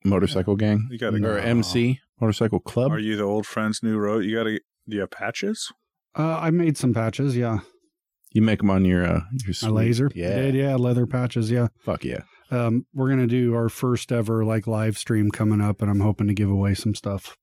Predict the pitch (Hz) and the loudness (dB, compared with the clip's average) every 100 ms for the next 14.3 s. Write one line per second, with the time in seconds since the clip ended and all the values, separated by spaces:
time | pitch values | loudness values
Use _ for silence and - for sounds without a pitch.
0 | - 104 - _ _ - - - - - | -10 -10 -10 _ _ -20 -20 -20 -20 -14
1 | - 110 101 101 98 _ _ _ - 190 | -4 0 2 0 -2 _ _ _ -2 0
2 | 170 165 - 151 143 120 110 110 117 113 | 0 -2 -2 0 2 2 2 0 0 0
3 | 117 101 98 110 104 104 107 104 - - | 2 0 0 -2 0 0 0 -2 -8 -10
4 | - - _ - 101 101 87 101 98 - | -12 -20 _ -8 -2 -2 -2 0 0 -2
5 | - 80 104 101 98 92 _ _ _ _ | -4 -4 -2 0 -2 -4 _ _ _ _
6 | _ _ _ _ _ 127 127 120 120 104 | _ _ _ _ _ -2 0 2 0 -2
7 | _ _ _ - 143 104 107 - - 131 | _ _ _ -2 0 0 -2 -4 -4 0
8 | 127 104 104 104 117 101 110 113 107 _ | 2 2 0 2 2 2 2 2 0 _
9 | _ _ _ _ 156 _ _ _ _ - | _ _ _ _ -20 _ _ _ _ -2
10 | 117 117 113 120 120 120 123 123 123 127 | -2 0 2 2 2 2 2 2 0 0
11 | 127 - 104 101 _ _ _ - - - | -2 -2 -4 -4 _ _ _ -18 -10 -4
12 | 98 107 98 98 _ _ 123 107 101 101 | -2 0 -2 -2 _ _ -2 2 2 2
13 | 101 101 98 104 104 - 104 101 107 104 | 2 2 2 2 2 0 -2 0 0 2
14 | 101 104 104 | 2 2 0